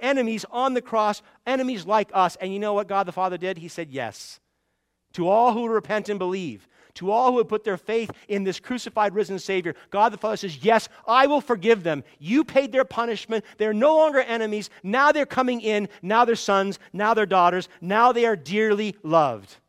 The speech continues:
In other words, God the Father, instead of showing judgment that we rightly deserve through Christ, grants us mercy. God the Father loves his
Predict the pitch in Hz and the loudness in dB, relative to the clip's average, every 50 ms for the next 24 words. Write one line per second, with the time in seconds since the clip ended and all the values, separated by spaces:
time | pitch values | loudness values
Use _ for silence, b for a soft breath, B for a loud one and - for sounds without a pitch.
0 | _ _ _ _ _ _ _ _ _ _ _ _ _ _ _ - 131 147 143 143 | _ _ _ _ _ _ _ _ _ _ _ _ _ _ _ -10 -8 -6 -6 -6
1 | 135 139 123 113 147 151 156 151 147 - - 147 147 147 143 139 139 135 - - | -6 -8 -6 -2 2 2 2 2 0 -4 -2 0 2 2 0 0 -4 -10 -10 -8
2 | 143 139 131 131 127 117 - _ _ _ _ _ _ - - 151 139 131 131 131 | -6 -6 -4 -4 -6 -8 -12 _ _ _ _ _ _ -12 -10 -8 -6 -6 -6 -8
3 | 127 127 110 143 143 151 147 120 117 123 123 113 - 131 123 120 123 123 120 135 | -10 -10 -4 -2 -2 -2 -2 -4 -10 -12 -12 -12 -12 -14 -14 -12 -12 -8 -6 -6
4 | 135 139 143 131 127 117 117 104 113 113 113 113 - _ - 120 110 - - 131 | -6 -6 -6 -10 -12 -14 -14 -14 -14 -14 -14 -14 -16 _ -18 -18 -16 -10 -8 -6
5 | 123 117 113 - - _ _ _ _ 123 110 113 - 131 117 - _ 87 87 85 | -6 -6 -8 -12 -18 _ _ _ _ -14 -14 -14 -14 -16 -18 -18 _ -20 -18 -18
6 | 85 - - 85 80 78 _ _ _ _ _ _ _ _ _ _ _ _ _ _ | -18 -18 -20 -20 -20 -20 _ _ _ _ _ _ _ _ _ _ _ _ _ _
7 | - 117 117 117 113 113 - - 123 117 117 110 113 107 101 _ _ _ _ 107 | -8 -6 -6 -6 -8 -10 -12 -10 -8 -8 -8 -8 -10 -14 -16 _ _ _ _ -14
8 | 107 113 120 120 120 117 117 113 113 - - _ _ _ _ - 113 110 107 107 | -8 -6 -4 -4 -4 -4 -6 -10 -14 -18 -20 _ _ _ _ -14 -12 -10 -10 -10
9 | 104 107 - - | -12 -14 -18 -20